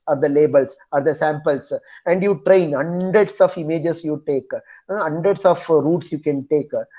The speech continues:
objects, uh, then feature extraction, obtain the features, keep it as a stored database. That is what is called as a trained model or the machine learning model. Again, you get a query. Huh? This is similar to your biometric face recognition and your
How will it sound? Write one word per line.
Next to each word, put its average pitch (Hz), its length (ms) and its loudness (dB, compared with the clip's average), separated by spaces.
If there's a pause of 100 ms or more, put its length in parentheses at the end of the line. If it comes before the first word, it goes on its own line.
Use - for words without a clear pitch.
(140)
objects, 147 680 0
uh, 131 120 -2 (320)
then 202 260 2
feature 175 280 4
extraction, 156 580 0 (240)
obtain 185 300 4
the 185 100 6 (100)
features, 175 380 2 (280)
keep 220 220 -2
it 185 140 0
as 160 80 0
a 170 160 0
stored 151 460 0
database. 117 460 -6 (200)
That 143 120 0
is 180 180 -4
what 143 160 4
is 147 80 -18
called 127 260 -4
as 113 80 -8
a 151 120 -6 (100)
trained 170 280 4 (100)
model 139 260 2
or 127 60 0
the 135 200 0
machine 156 300 -4
learning 123 360 0
model. 107 200 -6 (380)
Again, 202 300 6 (320)
you 185 240 0
get 185 140 0
a 190 160 2
query. 147 260 2 (320)
Huh? 269 160 -2 (120)
This 190 180 -4
is 190 80 -6
similar 214 360 6
to 208 140 6
your 196 100 6
biometric 175 680 4 (100)
face 185 220 0
recognition 175 640 -4
and 165 180 -2
your 156 160 0